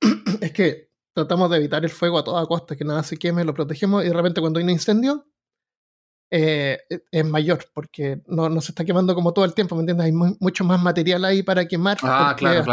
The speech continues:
Speaker 1: estado
Speaker 2: claro,
Speaker 1: por muchos
Speaker 2: claro.
Speaker 1: años, más
Speaker 2: Sin
Speaker 1: de, ya
Speaker 2: quemarse.
Speaker 1: se pasó, claro,
Speaker 2: Ujú.
Speaker 1: sin quemarse. En cam-, en cambio, si es que se quema todos los años, eh,
Speaker 2: Es como
Speaker 1: como,
Speaker 2: el,
Speaker 1: como
Speaker 2: el
Speaker 1: más,
Speaker 2: que
Speaker 1: más
Speaker 2: pasó en
Speaker 1: suave,
Speaker 2: Australia,
Speaker 1: pasa.
Speaker 2: ¿o no?
Speaker 1: ¿Qué pasó en Australia?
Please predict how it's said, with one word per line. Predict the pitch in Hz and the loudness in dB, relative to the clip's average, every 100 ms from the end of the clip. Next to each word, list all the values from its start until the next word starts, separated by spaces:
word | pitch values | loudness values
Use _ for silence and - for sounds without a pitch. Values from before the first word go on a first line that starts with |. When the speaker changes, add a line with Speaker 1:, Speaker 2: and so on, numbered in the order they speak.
| 120 | 2
Speaker 1:
estado | 180 | 2
Speaker 2:
claro, | 175 | 2
Speaker 1:
por | 165 | 0
muchos | 175 214 214 | 2 0 2
Speaker 2:
claro. | 226 233 | 2 4
Speaker 1:
años, | 240 240 240 240 | 4 4 4 2
más | 233 202 | 0 0
Speaker 2:
Sin | 214 | 0
Speaker 1:
de, | 220 | 2
ya | |
Speaker 2:
quemarse. | - 196 | 2 0
Speaker 1:
se | - 190 | 0 -2
pasó, | 180 - 214 | -2 -2 -4
claro, | 208 143 120 | -2 -6 -4
Speaker 2:
Ujú. | 117 | -6
Speaker 1:
sin | 175 | -6
quemarse. | - 135 - _ _ _ _ - | -10 -16 -20 _ _ _ _ -16
En | 180 | -4
cam-, | 190 196 | -2 0
en | 196 | -2
cambio, | 180 196 190 185 | 0 0 0 0
si | 185 | -2
es | |
que | - 180 | -6 -6
se | 180 | -2
quema | 190 185 | 0 0
todos | 185 185 | 2 2
los | 180 | 2
años, | 180 185 190 196 196 | 2 4 4 4 2
eh, | 180 175 170 165 _ _ _ _ | 2 0 -2 -4 _ _ _ _
Speaker 2:
Es | - - | -20 -8
como | - 131 | -2 2
Speaker 1:
como, | 123 | 4
Speaker 2:
el, | - 156 156 156 151 - | 4 2 2 0 -2 -4
Speaker 1:
como | - 185 | 0 2
Speaker 2:
el | |
Speaker 1:
más, | 185 | 2
Speaker 2:
que | 117 | -2
Speaker 1:
más | 117 - | -4 0
Speaker 2:
pasó | |
en | 277 | 2
Speaker 1:
suave, | 233 226 220 | 4 4 2
Speaker 2:
Australia, | 214 214 214 208 | 2 2 4 4
Speaker 1:
pasa. | 120 | 2
Speaker 2:
¿o | 226 | 0
no? | 226 127 139 _ _ _ _ _ _ _ _ _ _ _ _ _ - | -2 -4 -6 _ _ _ _ _ _ _ _ _ _ _ _ _ -2
Speaker 1:
¿Qué | 196 | -2
pasó | 202 | 0
en | 196 | 0
Australia? | 180 - 180 220 | -2 -2 -4 -4